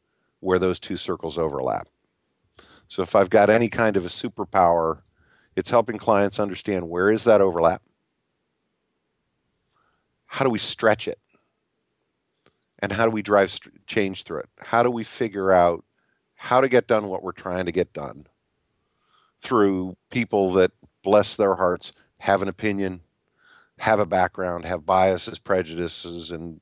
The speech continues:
and willingness to do or not do what you want 'em to do?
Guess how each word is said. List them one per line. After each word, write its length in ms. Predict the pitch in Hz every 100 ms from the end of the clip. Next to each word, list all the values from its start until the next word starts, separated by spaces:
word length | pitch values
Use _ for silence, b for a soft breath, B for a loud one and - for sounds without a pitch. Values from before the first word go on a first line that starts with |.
| -
and 240 | 92 92
willingness 540 | 92 98 101 101 98 -
to 140 | 98
do 280 | 85 110 107
or 100 | 107
not 320 | 110 135 -
do 180 | 98 107
what 220 | 120 -
you 60 | 135
want 240 | 131 139
'em 120 | 135
to 80 | 135
do? 380 | - - -